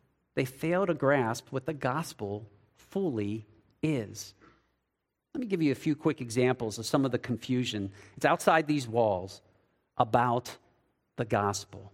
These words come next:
Beliefs that are patently false.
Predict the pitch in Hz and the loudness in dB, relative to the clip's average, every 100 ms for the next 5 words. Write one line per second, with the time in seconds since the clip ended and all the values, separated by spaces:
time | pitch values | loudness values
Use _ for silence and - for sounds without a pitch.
0 | _ _ _ _ _ _ 139 131 165 226 | _ _ _ _ _ _ 0 2 2 2
1 | - 170 151 139 131 123 - - 185 185 | 0 4 6 6 4 4 -2 0 4 4
2 | 165 - 151 143 135 127 - _ - - | 2 -4 0 0 0 -4 -18 _ -20 -4
3 | - 120 90 - - - | 0 2 0 -6 -14 -16